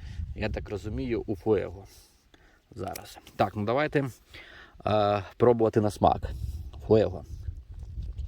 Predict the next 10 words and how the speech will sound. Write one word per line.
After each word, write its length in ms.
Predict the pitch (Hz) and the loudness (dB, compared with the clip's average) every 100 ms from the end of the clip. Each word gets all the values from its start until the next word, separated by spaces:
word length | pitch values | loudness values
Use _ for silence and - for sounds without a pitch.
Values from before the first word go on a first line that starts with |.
| - - - - - - - - _ - _ - _ - - - - _ | -12 -14 -14 -14 -18 -20 -20 -20 _ -20 _ -20 _ -20 -20 -20 -20 _
М. 280 | 110 107 98 - _ _ _ _ _ - | -2 -2 -4 -12 _ _ _ _ _ -12
Дуже 300 | - 117 117 | 0 2 4
приємний 360 | 110 110 110 101 | 4 4 2 2
присмак. 380 | 139 - 107 - - - - - | 0 2 0 0 -14 -16 -16 -2
Абрикос 760 | - 104 113 - 131 156 - - _ - - - - | 4 4 4 4 6 6 4 -18 _ -20 -20 -20 -2
разом 500 | 101 113 110 131 107 | 2 2 4 2 2
з 80 | - | 6
персиком 560 | 131 139 - - 107 | 6 6 0 0 0
і 40 | 104 | -2
нектарином. 640 | 104 - 101 90 98 | -2 2 2 0 -8